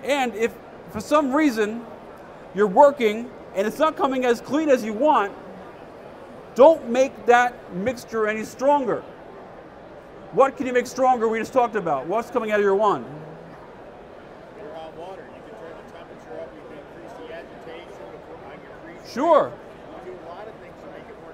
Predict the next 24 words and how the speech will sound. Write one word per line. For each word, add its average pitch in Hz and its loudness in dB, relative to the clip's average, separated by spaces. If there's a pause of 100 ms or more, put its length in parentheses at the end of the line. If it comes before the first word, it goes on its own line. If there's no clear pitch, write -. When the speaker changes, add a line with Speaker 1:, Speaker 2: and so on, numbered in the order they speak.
Speaker 2:
chemically 156 -16 (120)
effective. 160 -16 (360)
Any 190 -16 (120)
more 196 -14 (100)
chemical 190 -16 (160)
usually 180 -16 (380)
has 175 -16
a - -18
diminishing 196 -16 (140)
effect. 196 -14 (1000)
Speaker 1:
Correct. 196 0 (280)
But 180 6
if 175 -6
you 277 6
have 269 6
an 233 -2
acid 269 2
rinse 240 0
coming 226 -2
out 254 10
of 226 6
your 220 2
wand, 226 8
right? 233 8